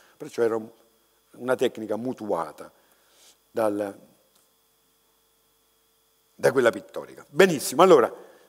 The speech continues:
lana d'acciaio per avere questa, eh, sensazione di colore non compatto. Ma poi il sondaggio che io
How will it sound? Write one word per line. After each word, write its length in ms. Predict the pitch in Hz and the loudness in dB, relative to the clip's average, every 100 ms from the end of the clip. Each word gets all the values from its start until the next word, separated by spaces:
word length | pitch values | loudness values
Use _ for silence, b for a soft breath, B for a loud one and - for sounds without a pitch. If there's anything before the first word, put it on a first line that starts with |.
| B B _ _ - | B B _ _ -6
lana 760 | 107 156 165 127 123 151 165 - | 6 6 6 2 4 4 2 0
d'acciaio 600 | 139 139 147 131 147 180 | 0 2 6 6 8 6
per 220 | 180 147 | 6 6
avere 960 | 139 143 139 135 123 120 120 117 127 120 | 6 2 4 4 6 4 4 2 0 -2
questa, 680 | 131 123 - 117 117 107 - B B B _ - | 0 0 0 2 4 2 -2 B B B _ -20
eh, 200 | 101 95 | -16 -8
sensazione 1080 | 131 120 - 117 - - 113 110 110 113 104 | -4 -4 -2 -4 -4 -4 -2 -2 -4 -8 -8
di 320 | 110 110 104 | -8 -8 -6
colore 520 | - 117 107 107 107 | -2 -2 0 -2 -4
non 220 | 104 107 | -6 -10
compatto. 600 | - 104 - 73 - - | -10 -12 -10 -14 -14 -4
Ma 140 | 143 180 | 2 2
poi 500 | 185 120 123 151 147 B B B - | 6 6 6 4 0 B B B -18
il 160 | 90 | -14
sondaggio 600 | - 127 123 135 117 101 98 | -10 -4 4 4 4 -2 -6
che 120 | 110 | -2
io 420 | 113 107 104 | 0 0 -4